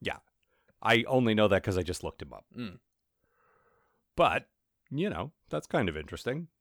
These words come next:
Speaker 2: Yeah.
Speaker 1: Or as the British people would say, quite interesting, which means not very interesting in British.
Speaker 2: That's not very interesting at all.
Speaker 1: But quite in, in British English means not very.
Speaker 2: That's so weird.
Speaker 1: Whereas quite here means a lot.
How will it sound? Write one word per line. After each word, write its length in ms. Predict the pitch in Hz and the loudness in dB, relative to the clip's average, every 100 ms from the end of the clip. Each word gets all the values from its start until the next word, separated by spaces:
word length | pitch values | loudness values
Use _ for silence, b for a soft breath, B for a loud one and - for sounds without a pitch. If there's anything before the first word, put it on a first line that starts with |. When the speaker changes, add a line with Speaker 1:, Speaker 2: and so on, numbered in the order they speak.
| - | -6
Speaker 2:
Yeah. 220 | 427 - - _ _ _ _ | -4 -4 -8 _ _ _ _
Speaker 1:
Or 160 | - 87 | -10 -8
as 100 | 92 | -8
the 100 | - | -10
British 320 | 85 90 80 | -6 -6 -4
people 220 | - 80 | -8 -6
would 100 | 90 | -6
say, 100 | - | -6
quite 360 | 107 - 98 95 | -8 -2 0 0
interesting, 460 | 85 82 82 101 98 | -2 -6 -8 -6 -4
which 180 | 92 | -4
means 220 | 117 110 117 | -4 -4 0
not 220 | 143 135 | 0 4
very 300 | 156 156 117 | 6 6 6
interesting 420 | 95 87 - 87 | 2 -4 -4 -4
in 100 | 85 | -4
British. 480 | 80 80 92 - - _ _ _ _ _ _ - | -6 -4 -4 -6 -10 _ _ _ _ _ _ -4
Speaker 2:
That's 180 | 202 | 0
not 160 | 160 139 | 4 4
very 280 | 143 147 160 | 6 4 2
interesting 440 | 156 151 - 190 | 0 -8 -2 -2
at 120 | 202 | 2
all. 320 | 214 151 113 - _ _ _ _ _ | 2 2 0 -8 _ _ _ _ _
Speaker 1:
But 140 | 120 - | -6 -6
quite 420 | - 104 120 - _ _ - | -2 4 4 4 _ _ 2
in, 340 | 123 113 101 - | 2 2 -4 -4
in 240 | 107 104 | -2 -2
British 320 | 98 110 107 131 | 0 0 2 -2
English 400 | 120 123 - - - | 0 -2 -4 -14 -8
means 420 | 107 104 101 - - - _ | -2 -2 -2 -6 -16 -20 _
not 320 | 104 98 98 - | -6 -2 -2 0
very. 440 | 98 85 67 67 - | 0 0 -4 -12 -10
Speaker 2:
That's 240 | 95 - | -8 -6
so 200 | - 113 | -6 -6
weird. 420 | 110 113 104 - - - _ | -8 -8 -8 -10 -14 -14 _
Speaker 1:
Whereas 300 | 117 107 98 | 0 2 2
quite 320 | - 117 113 98 | 2 4 4 6
here 260 | 131 101 | 6 6
means 320 | 90 90 90 - | 4 -2 -4 -4
a 60 | |
lot. 360 | 101 120 76 - | 4 6 6 0